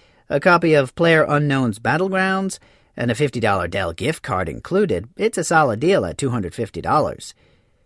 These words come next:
P S V R with Skyrim controllers for three hundred forty-nine dollars, one hundred one dollars off. P S V R has been on sale since President's Day, but this bundle is especially nice, with the PlayStation V R headset,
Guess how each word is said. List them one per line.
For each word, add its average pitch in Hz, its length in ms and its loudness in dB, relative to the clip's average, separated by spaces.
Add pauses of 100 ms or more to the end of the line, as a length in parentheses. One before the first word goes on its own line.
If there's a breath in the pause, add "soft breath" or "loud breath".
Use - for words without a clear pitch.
(220)
P 214 180 4
S 185 220 4
V 165 280 0
R 170 280 0
with 120 180 -4
Skyrim 127 680 -2
controllers 120 600 -2
for 101 300 -6
three 196 240 -4
hundred 147 240 -2
forty-nine 123 480 -2
dollars, 143 460 -2 (420 soft breath)
one 160 120 0
hundred 143 280 0
one 139 240 0
dollars 139 320 0
off. 165 380 -4 (840)
P 220 200 4
S 170 180 4
V 151 220 2
R 98 200 2
has 110 160 -4
been 135 160 0
on 113 180 0
sale 143 360 0
since 156 280 -4
President's 123 560 -2
Day, - 320 -12 (420 soft breath)
but 104 120 -12
this 135 220 -2
bundle 131 400 0
is 87 160 -4
especially 185 560 -6
nice, 180 480 -4 (380 soft breath)
with 139 120 -4
the 131 80 -2
PlayStation 147 640 2
V 131 180 0
R 127 160 2
headset, 143 600 0